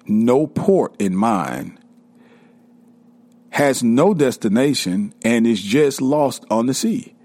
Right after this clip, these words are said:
It's better not to set out if you don't have a port in mind. So that's wasted energy.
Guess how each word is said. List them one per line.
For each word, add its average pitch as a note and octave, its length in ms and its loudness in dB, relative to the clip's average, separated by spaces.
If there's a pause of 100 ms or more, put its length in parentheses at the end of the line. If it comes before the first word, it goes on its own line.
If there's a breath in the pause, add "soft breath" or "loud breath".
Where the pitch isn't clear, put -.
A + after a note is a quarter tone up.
(880 soft breath)
It's C#3+ 220 0
better D#3 680 2
not A#2+ 580 0 (140)
to A2+ 220 -2
set - 600 -4 (220)
out F#2+ 500 -4 (260)
if A2+ 220 -2
you A2 80 0
don't A2 300 0
have G#2 180 -2
a G#2 60 -2
port - 480 -4
in F#2 100 -4
mind. G2+ 480 -4 (1300 loud breath)
So B2 560 0 (160)
that's A#2+ 220 -2
wasted B2 340 -2
energy. F#2+ 560 -4